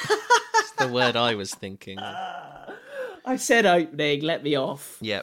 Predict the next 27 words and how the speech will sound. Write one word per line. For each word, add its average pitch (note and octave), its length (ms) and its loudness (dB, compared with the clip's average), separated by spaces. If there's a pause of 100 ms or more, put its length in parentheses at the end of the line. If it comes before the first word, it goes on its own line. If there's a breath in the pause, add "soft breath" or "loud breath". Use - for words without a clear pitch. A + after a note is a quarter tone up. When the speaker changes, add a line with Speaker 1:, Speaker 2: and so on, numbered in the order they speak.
Speaker 1:
your G#2+ 100 -4
Speaker 2:
Chasm. E3 720 4
Speaker 1:
chas- - 200 -4
<laughs> - 40 -10
Oh, E3+ 380 4
Speaker 2:
Um, C#3+ 80 0
Speaker 1:
that's C3 240 -8
even G#2 320 -14
worse. A#2+ 640 -8 (120)
Speaker 2:
Um, F#3 920 0
and G#3 140 0
then B3 160 6
they've C4 160 4
got - 340 0
tits, - 880 0
and D#3+ 140 -6
then F3+ 240 2
they, E3+ 200 -2
no, F3 200 4
well, F3+ 180 0
they've F#3+ 180 0
got A3+ 260 2
bumps, C#3+ 420 2
but C3+ 160 -8
they're D3 100 -4
obviously D3+ 280 -10
tits, - 380 -2